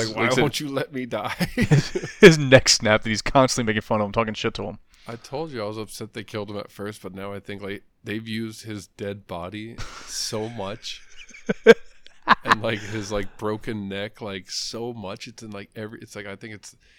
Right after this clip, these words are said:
Speaker 1: it's better than the pearls. Like, usually they're always showing those
Speaker 2: Uh-huh.
Speaker 1: pearls falling. And you're like,
Speaker 2: <laughs>
Speaker 1: "God damn, how late." But now we get to see, like, Alfred's neck snapping over and over and over
Speaker 2: Yeah,
Speaker 1: again.
Speaker 2: "I hate you. I hate you. I hate you," with this neck snap. Yeah, it, it was so twisted.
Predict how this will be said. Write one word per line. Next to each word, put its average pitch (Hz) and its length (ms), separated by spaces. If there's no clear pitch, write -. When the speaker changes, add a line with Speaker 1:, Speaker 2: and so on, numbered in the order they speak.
Speaker 1:
it's 127 180
better 127 320
than 123 180
the 107 80
pearls. 80 480
Like, 95 200
usually 127 260
they're 123 100
always 113 180
showing 101 220
those 92 240
Speaker 2:
Uh-huh. 110 260
Speaker 1:
pearls 90 260
falling. 90 400
And 92 80
you're 92 80
like, 170 140
Speaker 2:
<laughs> - 0
Speaker 1:
"God 123 260
damn, 92 140
how 131 120
late." 110 280
But 104 180
now 110 140
we 120 140
get 110 140
to 104 60
see, 110 140
like, 98 220
Alfred's 95 420
neck 98 240
snapping 92 680
over 107 320
and 104 80
over 104 240
and 107 80
over - 120
Speaker 2:
Yeah, 135 200
Speaker 1:
again. - 100
Speaker 2:
"I 104 80
hate 117 160
you. 104 260
I 104 100
hate 113 200
you. 98 180
I 104 80
hate 113 180
you," 113 120
with 110 100
this - 220
neck 107 180
snap. - 180
Yeah, 104 260
it, 104 340
it 123 40
was 123 120
so - 260
twisted. 120 400